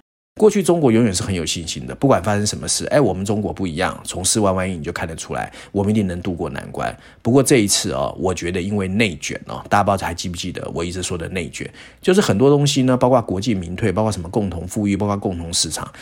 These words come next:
这些内卷让很多的年轻人或者企业失去了继续拼搏的信心。那到底中国经济会不会这样子一蹶不振？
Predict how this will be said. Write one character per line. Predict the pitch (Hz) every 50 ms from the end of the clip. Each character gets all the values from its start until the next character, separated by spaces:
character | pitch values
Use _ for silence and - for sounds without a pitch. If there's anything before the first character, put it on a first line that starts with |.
| - - -
这 | - 170
些 | 151 156 147
内 | 151 156 135 107
卷 | 98 95 78
让 | 90 110 107 98
很 | - - 71
多 | 82 95
的 | 95 87
年 | 87 80 71 82 92
轻 | - - 90 87
人 | 78 69 65
或 | - -
者 | - 76
企 | 73 - - - 85 78
业 | 78 67 -
失 | - - 101 98
去 | 92 - - -
了 | - -
继 | 73 - 85 82
续 | - 78 73
拼 | - - 87 82 85
搏 | - -
的 | 50 -
信 | - - - -
心。 | - - - - - - - - - -
那 | - 131
到 | 175 165
底 | - -
中 | - 139 139
国 | 123 110
经 | 107 117 117
济 | 110 117
会 | 101 - 107
不 |
会 | 107 101
这 | 95 - 95
样 | 92 87
子 | 76
一 | 57 82
蹶 | 98 - - -
不 | - -
振？ | - - -